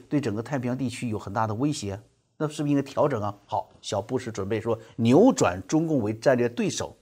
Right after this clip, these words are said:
这么一个计划啊，原来是合作伙伴，现在变成战略对手，结果呢，九幺幺给打乱了，美国不得不与中共重新签订世界范围的反恐协议，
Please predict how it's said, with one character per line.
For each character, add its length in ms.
这 100
么 80
一 60
个 80
计 180
划 220
啊， 120
原 160
来 140
是 260
合 220
作 140
伙 120
伴， 220
现 200
在 80
变 120
成 160
战 140
略 100
对 160
手， 140
结 160
果 140
呢， 200
九 220
幺 120
幺 240
给 100
打 220
乱 240
了， 20
美 200
国 100
不 240
得 160
不 220
与 100
中 220
共 180
重 240
新 280
签 280
订 140
世 260
界 220
范 240
围 100
的 80
反 400
恐 240
协 320
议， 220